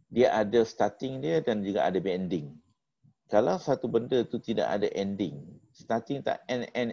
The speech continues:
end, end, itu mungkin bukan projek. Okey, nanti kita bagi contoh yang simple. Limited resources and budget. Whatever project pun, mesti ada sumber dan juga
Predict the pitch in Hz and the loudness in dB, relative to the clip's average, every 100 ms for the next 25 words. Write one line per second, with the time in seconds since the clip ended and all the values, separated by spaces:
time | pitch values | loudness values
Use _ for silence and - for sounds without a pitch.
0 | - 117 - 117 135 185 214 _ _ _ | -4 -6 -4 -4 -4 -10 -14 _ _ _
1 | - - 90 - 104 95 82 98 85 - | -20 -12 -12 -2 -2 -2 -4 -4 -4 -6
2 | 85 76 76 73 - _ _ _ _ _ | -8 -6 -8 -8 -14 _ _ _ _ _
3 | _ - 82 85 104 98 90 85 85 80 | _ -10 -8 -4 0 0 0 -2 -4 -2
4 | 80 80 - 76 - 73 69 - _ _ | -4 -4 -8 -10 -4 -4 -4 -14 _ _
5 | _ - 110 156 165 151 127 135 123 143 | _ 0 2 2 2 2 2 0 2 2
6 | 123 104 104 101 85 - _ _ _ - | 2 4 4 4 0 -2 _ _ _ -20
7 | _ _ _ - - 87 139 180 - 123 | _ _ _ 2 4 4 4 2 4 4
8 | 170 - - 90 85 117 143 _ _ _ | 6 2 2 0 0 -6 -16 _ _ _
9 | _ - 131 160 - - 101 - 110 113 | _ -8 -6 -4 -6 -4 -2 2 4 4
10 | 113 113 107 104 101 101 - 117 120 120 | 8 8 10 10 8 6 0 -2 2 6
11 | 123 120 107 104 98 98 104 | 8 8 8 4 4 4 4